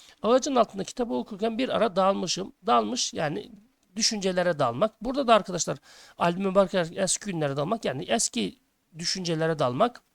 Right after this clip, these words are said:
olarak ifade edilebilir. "Okudu, kitaba öyle dalmıştı ki sınıfta konuşulanları duymuyordu." Evet, buradaki öyle dalmıştı ki yani kendinden geçmiş, hayal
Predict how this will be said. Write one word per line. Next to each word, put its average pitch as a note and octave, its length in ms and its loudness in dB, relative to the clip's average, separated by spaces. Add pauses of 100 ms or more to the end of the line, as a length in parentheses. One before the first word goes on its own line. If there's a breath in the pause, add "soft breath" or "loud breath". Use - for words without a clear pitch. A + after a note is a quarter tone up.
olarak B2+ 300 -4
ifade G3 240 -2
edilebilir. G#3+ 360 -4 (600 loud breath)
"Okudu, C4 520 0 (140)
kitaba A3 440 0
öyle A#3 420 2
dalmıştı G3 480 0
ki A3+ 260 -8
sınıfta A3+ 760 -4
konuşulanları G3+ 760 -2
duymuyordu." F#3+ 800 2 (240 loud breath)
Evet, F3 200 -2
buradaki A#3 560 -6
öyle A#3+ 300 0
dalmıştı G#3 560 -2
ki A#3 340 -6 (260 soft breath)
yani G#3 220 -2
kendinden D#4 340 -4
geçmiş, F#3 360 -8
hayal F#3+ 440 2